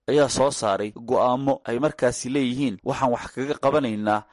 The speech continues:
xaaladda shidaal la'aanta baahsan ee dhanka baasiinka ee ka jirta magaalada Jigjiga." Maxamed Cismaan Maxamed waa agaasinka fidinta nidaamka ganacsiga ee xafiiska ganacsiga iyo gaadiidka dowlad deegaanka Soomaalida. Waxa aana wax ka weydiiyey arrinta shidaal la'aanta ee soo noqnoqotay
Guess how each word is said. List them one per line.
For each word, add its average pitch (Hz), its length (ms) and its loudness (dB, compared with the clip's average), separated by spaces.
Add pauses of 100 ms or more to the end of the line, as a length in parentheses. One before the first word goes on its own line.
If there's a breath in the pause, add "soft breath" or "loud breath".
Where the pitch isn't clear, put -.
(180 soft breath)
xaaladda 135 380 0
shidaal 123 380 2
la'aanta 139 320 0
baahsan 107 440 -4 (140)
ee 113 120 2
dhanka 147 320 0
baasiinka 123 580 0 (180)
ee 120 140 4
ka 165 140 -6
jirta 131 340 -8
magaalada 120 460 2
Jigjiga." 107 440 0 (160)
Maxamed 123 500 -4
Cismaan 127 400 0
Maxamed 120 380 -2
waa 110 240 2
agaasinka 123 640 -2
fidinta 127 460 -4
nidaamka 117 500 -2
ganacsiga 104 580 -2 (140)
ee 117 120 4
xafiiska 131 560 -4
ganacsiga 123 480 -4
iyo 120 140 -2
gaadiidka 123 440 2
dowlad 110 260 0
deegaanka 123 340 2
Soomaalida. 113 520 0 (100)
Waxa 127 260 0
aana 120 220 2
wax 120 160 0
ka 151 120 2
weydiiyey 107 580 0 (160)
arrinta 123 360 -2
shidaal 117 380 2
la'aanta 123 480 2
ee 120 140 2
soo 143 260 2
noqnoqotay 104 640 -2